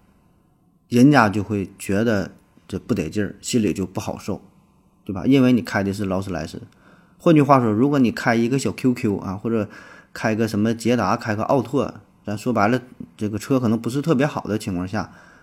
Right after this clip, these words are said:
他心里呢反而会好受一些，就觉得你是想非常坦诚的去，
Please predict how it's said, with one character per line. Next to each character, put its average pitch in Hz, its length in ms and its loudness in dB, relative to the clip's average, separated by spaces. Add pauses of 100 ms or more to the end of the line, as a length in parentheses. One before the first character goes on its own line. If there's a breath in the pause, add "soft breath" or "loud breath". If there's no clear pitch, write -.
(160 soft breath)
他 139 180 4
心 131 220 2
里 123 140 4
呢 92 100 -2
反 101 180 0
而 113 140 4
会 113 100 0
好 92 200 0
受 113 200 -4
一 98 60 0
些， 80 180 -8
就 113 140 -4
觉 107 220 -2
得 135 160 2
你 90 480 0
是 101 560 -4
想 80 480 -6
非 113 180 -4
常 104 180 -4
坦 - 220 -8
诚 90 100 -6
的 92 120 -4
去， 98 240 -4